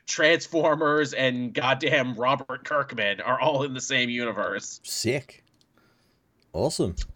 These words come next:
Speaker 1: It looks like they're actively trying to build something to try and challenge Marvel. You
Speaker 2: Yeah.
Speaker 1: know, the Marvel supremacy out there with all their different brands united, and that they've actually put together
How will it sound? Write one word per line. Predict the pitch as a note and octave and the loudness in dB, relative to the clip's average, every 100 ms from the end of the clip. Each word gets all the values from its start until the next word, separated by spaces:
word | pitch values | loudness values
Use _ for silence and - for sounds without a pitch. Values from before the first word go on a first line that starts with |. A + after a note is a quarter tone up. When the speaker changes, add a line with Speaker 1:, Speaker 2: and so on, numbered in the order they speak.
| _ _ _ _ _ - | _ _ _ _ _ -4
Speaker 1:
It | C3 | 0
looks | C3+ C3+ | 2 4
like | D3 | 4
they're | B2+ | 4
actively | A#2+ C3 C#3 B2 | 4 2 0 -6
trying | A#2 C3+ B2 | -2 0 0
to | |
build | A2 B2 C3 C3+ | 0 -2 -2 -2
something | A2 G#2 G2+ | -4 -4 -8
to | F#2 | -8
try | - G#2+ | -2 0
and | G#2 G2+ | 0 2
challenge | A#2+ G#2+ G#2+ G2+ | 2 2 0 -2
Marvel. | A2 G#2 G#2 G#2 E2 - - _ A2 | 2 4 4 0 -4 -8 -14 _ 0
You | |
Speaker 2:
Yeah. | G#2 D#3 | 4 4
Speaker 1:
know, | G3+ | 4
the | G#2+ | 2
Marvel | A2+ A#2 A#2 | 4 4 2
supremacy | A2 A#2+ - A#2+ A#2+ A2+ A2+ G2+ | -2 -6 -4 -2 0 -2 0 0
out | G2 | 0
there | G2+ | -2
with | G2 G2+ | 0 2
all | G2+ | 2
their | G2+ G#2+ G#2+ | 4 2 2
different | G#2 - A2 G#2 | -2 -6 -8 -10
brands | G#2 G#2 G#2 G#2 G2+ | -2 2 2 2 -4
united, | G2+ G2+ G#2 G#2 | -2 2 2 0
and | G#2 | -2
that | G#2 | -2
they've | G#2+ A2+ | 0 0
actually | A2+ - G#2+ | 0 -4 -8
put | A#2+ | -6
together | A#2 A2+ A2 A2 | -2 -2 0 -2